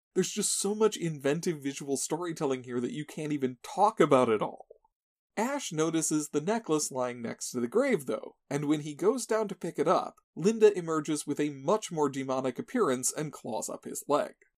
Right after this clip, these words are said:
He suffered real injuries during this sequence, which became infected. Again, let's not romanticize this. Ash picks up a large board lying nearby and pummels her with it. One minor flaw is that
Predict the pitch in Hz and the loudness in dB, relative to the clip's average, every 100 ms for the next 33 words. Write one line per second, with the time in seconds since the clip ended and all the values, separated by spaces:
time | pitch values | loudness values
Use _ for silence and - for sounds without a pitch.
0 | _ _ 143 117 - - 151 139 117 117 | _ _ -6 -6 -6 0 2 4 0 0
1 | 131 180 139 147 180 151 123 110 107 - | 0 2 2 0 -2 0 -2 -2 -6 -2
2 | 113 110 110 107 - 117 123 117 - 143 | -2 -2 -2 0 0 -4 -6 -6 -2 -2
3 | - 143 160 131 120 165 139 - - _ | -2 -4 -4 -4 -2 0 0 -4 -18 _
4 | - 220 226 - _ _ 151 147 147 156 | -10 -2 -2 -2 _ _ -4 -4 0 2
5 | 202 147 160 185 131 185 - - - - | 2 2 2 0 -2 -4 -8 -10 -14 -14
6 | - - - _ _ _ _ _ 151 180 | -14 -14 -16 _ _ _ _ _ -2 0
7 | 185 - - 262 - 240 220 208 147 139 | -2 -6 -4 -2 2 6 6 4 0 -2
8 | 226 262 233 151 - 185 226 165 143 143 | 0 0 -2 -4 4 6 6 4 2 4
9 | 208 185 170 170 160 156 156 151 147 - | 4 4 0 -2 2 4 4 2 -2 0
10 | 240 175 143 - 127 120 113 - 165 - | 2 2 0 0 -2 0 -4 -4 -10 -10
11 | _ - 139 127 113 - _ - 226 - | _ -10 -2 -2 -4 -14 _ -14 -10 -6
12 | 123 - - - - - - - 139 | -6 -8 -8 -4 -2 -2 -6 -6 -6